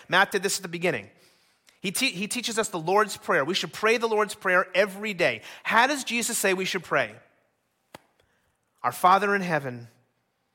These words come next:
hallowed be your name. Your kingdom come, your will be done on earth as is, as it is in heaven." And then what? He says, "Give us today our daily bread," our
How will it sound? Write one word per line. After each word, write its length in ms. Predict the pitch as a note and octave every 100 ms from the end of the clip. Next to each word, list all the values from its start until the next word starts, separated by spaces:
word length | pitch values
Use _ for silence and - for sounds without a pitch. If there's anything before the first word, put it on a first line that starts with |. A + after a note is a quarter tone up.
| _ _
hallowed 480 | - - F#3 G3 F#3+
be 100 | E3
your 140 | F3+ F3+
name. 280 | C#3+ G2+ F#2 _ _ _ _ _ _ _ _ _ _ - -
Your 160 | E3
kingdom 420 | D#3+ G#3+ A3+ B3+
come, 400 | A#3+ - E3+ D3
your 120 | D3+ D#3
will 180 | E3
be 120 | G3+ G#3+
done 240 | E3 D#3+
on 120 | D3+ -
earth 380 | F3+ G3 - - - _ _
as 280 | D#3 E3+ E3
is, 140 | E3
as 340 | E3 - E3+ E3
it 80 | E3+
is 100 | E3+
in 80 |
heaven." 260 | D3+ G3+ E3+
And 100 | E3
then 160 | C4 E4+
what? 220 | C4+ D3+ - _ _ _ _ _ _ _ _ _
He 100 | -
says, 200 | G#3+ A3 D#3 - _
"Give 180 | - E4
us 200 | E4 D#4
today 540 | - C4 C4 A#3 F3 -
our 180 | E3+ E3+ C#3 -
daily 600 | A#3+ B3 B3 B3 A#3+ A#3+ _ _ _ _ -
bread," 320 | F3 G#3 C#3+
our 220 | - D#3+